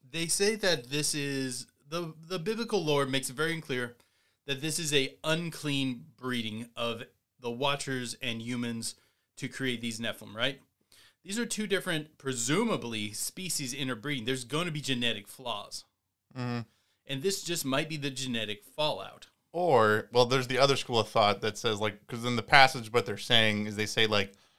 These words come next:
Speaker 2: the sons of God and, like, the daughters of man is the sons of God.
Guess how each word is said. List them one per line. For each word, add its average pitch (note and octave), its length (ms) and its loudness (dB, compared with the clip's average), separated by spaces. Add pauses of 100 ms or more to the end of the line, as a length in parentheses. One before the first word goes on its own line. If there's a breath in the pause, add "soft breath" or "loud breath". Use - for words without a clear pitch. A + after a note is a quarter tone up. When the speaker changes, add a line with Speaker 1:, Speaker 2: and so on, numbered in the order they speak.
(180)
Speaker 2:
the G#2 80 -6
sons B2 320 4
of G2+ 120 -2
God A2 380 10
and, G#2 80 0
like, G2+ 160 2
the A2+ 80 -8
daughters G#2 460 6
of F#2 100 -12
man G2+ 340 0 (420 soft breath)
is G2+ 480 2
the - 100 -16
sons B2 260 0
of G#2 100 -6
God. A2 320 6